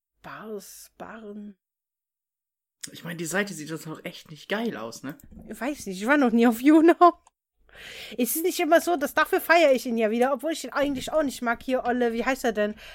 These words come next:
Speaker 1: Adlersen, der lässt da ja immer nur irgend so einen Song durchlaufen und verdient damit im Monat so drei, vierhundert Euro oder so.
Speaker 2: Okay.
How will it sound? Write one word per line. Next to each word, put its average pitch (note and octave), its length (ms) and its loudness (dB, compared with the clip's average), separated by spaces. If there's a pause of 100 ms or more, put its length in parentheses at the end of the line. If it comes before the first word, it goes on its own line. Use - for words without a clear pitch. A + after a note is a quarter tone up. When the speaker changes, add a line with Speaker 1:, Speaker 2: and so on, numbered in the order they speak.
(160)
Speaker 1:
Adlersen, B3+ 600 4 (300)
der A#3 100 6
lässt D4+ 220 6
da D#4 60 8
ja C#4 140 4
immer D4 180 2
nur C#4+ 120 2
irgend D#4+ 240 2
so D4 80 -4
einen C4 80 0
Song D#4 340 -2
durchlaufen C4+ 520 -2
und B3 80 -6
verdient C4 340 -4
damit C4 240 -2
im B3 80 -2
Monat C#4 320 0
so B3+ 80 -10
drei, B3+ 240 -4
vierhundert C4 360 -4
Euro B3 360 -2
oder G3 180 -6
so. F#3+ 260 -16 (920)
Speaker 2:
Okay. C#3 400 -10